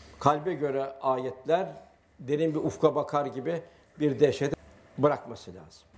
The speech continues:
Mesela bir kimseyi göz-, bir kimsenin gözünü bağlasalar, Marmara Denizi'nin ortasında gözünü açsalar,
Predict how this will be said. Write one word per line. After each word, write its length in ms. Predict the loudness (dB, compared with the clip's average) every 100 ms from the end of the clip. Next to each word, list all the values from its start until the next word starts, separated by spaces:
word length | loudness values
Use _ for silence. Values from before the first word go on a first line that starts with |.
| -20 -20 -20 2
Mesela 720 | 4 8 8 8 4 2 -4
bir 100 | -4
kimseyi 460 | -2 -2 2 2 6
göz-, 500 | 6 6 2 -6 -4
bir 100 | -2
kimsenin 360 | 0 2 4 6
gözünü 340 | 6 6 8
bağlasalar, 640 | 6 6 0 -2 -2 -4 -6 -20 _ -20 -20 -20 -12 2
Marmara 440 | 4 4 2 0
Denizi'nin 260 | -2 -2 -2
ortasında 760 | -2 -2 -6 -2 2 2 0 -16 -10 2
gözünü 300 | 6 6 4
açsalar, 500 | 0 -2 -2 -2